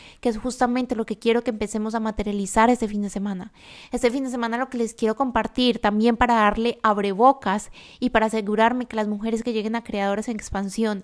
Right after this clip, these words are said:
estén listas, estén comprometidas, estén preparadas,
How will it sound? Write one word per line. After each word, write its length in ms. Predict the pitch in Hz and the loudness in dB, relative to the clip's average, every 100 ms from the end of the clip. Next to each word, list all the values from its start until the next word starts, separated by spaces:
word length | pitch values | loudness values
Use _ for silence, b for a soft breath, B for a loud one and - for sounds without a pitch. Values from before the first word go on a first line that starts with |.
| - | -8
estén 480 | 202 - 240 240 - | -8 0 0 0 -4
listas, 600 | 226 294 330 - 180 - B B B | 4 4 4 0 -4 -4 B B B
estén 300 | 233 220 247 | -8 0 2
comprometidas, 720 | 240 254 247 220 208 240 226 220 | 2 0 0 -2 -2 0 0 -2
estén 320 | 202 226 214 | -4 -4 0
preparadas, 680 | 247 - 208 214 214 208 | 0 2 6 6 6 2